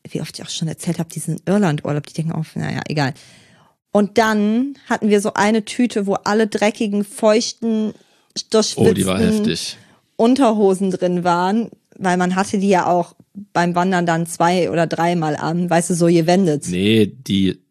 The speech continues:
Speaker 2: wir haben die nicht gewendet,
Speaker 1: Ich
Speaker 2: Kathi.
Speaker 1: hab meine Unterhosen gewendet.
Speaker 2: Ja, okay. Ich nicht. Ich hab meine
Speaker 1: <laughs>
Speaker 2: ausgewaschen, so wie das normale Menschen
Speaker 1: Ich hab
Speaker 2: tun.
Speaker 1: die auch ausgewaschen, aber dann halt gewendet.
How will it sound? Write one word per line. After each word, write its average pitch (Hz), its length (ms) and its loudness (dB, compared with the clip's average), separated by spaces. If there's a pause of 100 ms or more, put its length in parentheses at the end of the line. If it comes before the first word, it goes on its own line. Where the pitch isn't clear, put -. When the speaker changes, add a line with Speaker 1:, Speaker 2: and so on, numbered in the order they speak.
(760)
Speaker 2:
wir 92 140 -6
haben 90 120 -4
die 92 80 0
nicht 90 200 -2
gewendet, 87 400 -2
Speaker 1:
Ich - 60 -4
Speaker 2:
Kathi. 190 160 2
Speaker 1:
hab 254 180 0
meine 240 260 4
Unterhosen 247 560 2
gewendet. 165 420 0
Speaker 2:
Ja, 85 140 0
okay. 82 260 -6 (420)
Ich 95 220 -4
nicht. - 280 -4 (120)
Ich - 140 -2
hab - 120 4
meine - 220 2
Speaker 1:
<laughs> - 20 -8
Speaker 2:
ausgewaschen, 127 640 0
so 104 120 -8
wie 110 80 -4
das 107 180 -4
normale 110 320 -2
Menschen 90 260 -4
Speaker 1:
Ich - 120 -2
hab 269 80 2
Speaker 2:
tun. - 100 -8
Speaker 1:
die 311 160 -2
auch 302 200 2
ausgewaschen, 247 600 -4
aber 226 160 -2
dann 240 220 0
halt 254 160 -2
gewendet. 226 680 -2